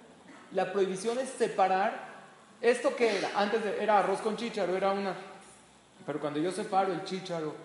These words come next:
del arroz, entonces creé algo. Aquí hay un plato de chícharo y un plato de arroz. Antes era un, un solo platillo y ahorita hice dos. Por eso pasa mucho que hay veces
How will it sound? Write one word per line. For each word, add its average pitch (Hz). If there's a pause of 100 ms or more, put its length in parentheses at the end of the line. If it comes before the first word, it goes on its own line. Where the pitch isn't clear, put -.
(200)
del 165
arroz, 160 (120)
entonces 175
creé 220
algo. 240 (340)
Aquí 151
hay 220
un 226
plato 214
de 180
chícharo 180
y 196
un 190
plato 190
de 208
arroz. 220
Antes 196
era 196
un, 202
un 202
solo 208
platillo 180 (440)
y 160
ahorita 165
hice 185
dos. 233 (1080)
Por 160
eso 190
pasa 202
mucho 165
que 170
hay 156
veces 160